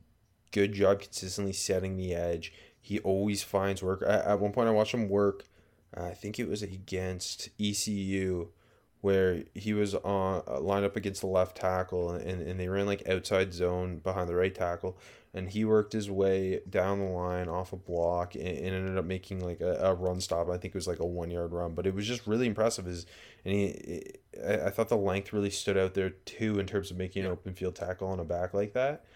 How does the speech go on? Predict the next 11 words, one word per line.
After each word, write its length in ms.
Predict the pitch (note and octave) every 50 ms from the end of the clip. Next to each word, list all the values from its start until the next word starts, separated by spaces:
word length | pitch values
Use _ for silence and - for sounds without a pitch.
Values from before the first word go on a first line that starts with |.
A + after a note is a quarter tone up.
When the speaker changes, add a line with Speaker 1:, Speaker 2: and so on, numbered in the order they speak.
| - - - - _ _
Speaker 1:
Um, 360 | - F2+ F#2 F2+ F2 E2+ E2 - _ _ _ - - - - - _ -
yeah, 160 | A2+ G#2 F#2
so 200 | - - C3+ C3
I, 220 | C3 D3 D3 C3
I 60 | B2+
don't 320 | A#2 G#2 B2 C3 D3 D3+ -
think 260 | - - D3 C#3+ C#3
he 220 | - - C3+ B2+ B2
is, 240 | A#2 A2+ G2+ F#2 F#2
like, 320 | G#2+ G#2+ G#2 G2 F#2+ - G#2+
a 360 | G2 F#2+ F#2 F2+ F2 F2